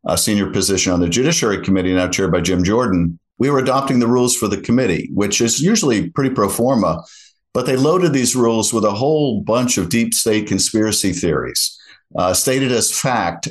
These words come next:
and then charged the committee with overseeing these so-called facts. Uh, you know, things like, uh, the conservative bias of the agents at, at the F B I or, uh, the effort to go after the conservatives in the F B I.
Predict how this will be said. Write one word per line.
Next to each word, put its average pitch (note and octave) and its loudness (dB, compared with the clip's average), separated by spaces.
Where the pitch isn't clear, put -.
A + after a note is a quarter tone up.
and G#2 2
then G#2+ 2
charged A2+ 0
the G#2 -2
committee G#2+ 0
with G2 0
overseeing A2+ 0
these F#2+ 0
so-called G2+ -2
facts. G#2 -2
Uh, F#2 2
you A#2+ 2
know, G#2+ 2
things A#2 0
like, G#2+ 0
uh, G2 2
the G#2 0
conservative A#2+ 0
bias A2 0
of G#2+ 0
the G#2 0
agents A#2 0
at, G2+ 0
at F#2 0
the G2 2
F G#2 0
B G2 2
I F#2+ 0
or, F#2+ 0
uh, F2+ 2
the G2 0
effort G2+ -2
to - -6
go G#2 0
after G#2+ 0
the F#2 -2
conservatives G2 0
in G2+ 0
the F#2+ 2
F F#2+ -4
B G2 0
I. F#2+ 0